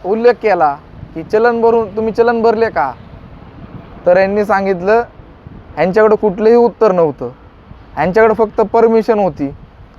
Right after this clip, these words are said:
सीओ साहेबांनी परमिशन मागितलेली आणि पीआय साहेबांकडं परमिशन मागितली म्हणून त्यांनी हे केलं होतं.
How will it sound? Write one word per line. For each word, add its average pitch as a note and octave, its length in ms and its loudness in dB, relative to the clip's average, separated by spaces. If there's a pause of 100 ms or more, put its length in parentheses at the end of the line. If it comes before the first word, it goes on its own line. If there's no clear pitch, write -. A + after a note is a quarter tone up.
सीओ G3+ 180 4
साहेबांनी G3+ 580 0
परमिशन G3+ 600 -2
मागितलेली E3 520 -2 (460)
आणि G3 340 0 (500)
पीआय G#3+ 240 4
साहेबांकडं G#3 640 2 (360)
परमिशन G#3 520 2
मागितली F#3 440 0
म्हणून F#3+ 240 -2
त्यांनी F#3+ 340 -2 (460)
हे A3 100 2
केलं E3+ 220 2
होतं. C3 160 -4